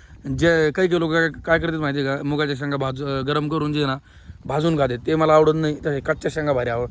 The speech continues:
लागतात खायला. दुःखाची गोष्ट म्हणजे ही आहे, याच्यावर थोडासा रोग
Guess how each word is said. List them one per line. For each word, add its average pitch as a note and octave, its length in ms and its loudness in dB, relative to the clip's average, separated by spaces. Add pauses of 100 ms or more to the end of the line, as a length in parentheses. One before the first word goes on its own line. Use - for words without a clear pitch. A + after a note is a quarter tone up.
(400)
लागतात C3 340 0
खायला. B2 220 0
दुःखाची - 560 -4
गोष्ट F#3+ 240 -2
म्हणजे E3+ 200 0
ही D#3 260 0
आहे, E3 100 -4
याच्यावर E3+ 360 -4
थोडासा D#3 240 -4
रोग C#3+ 200 -4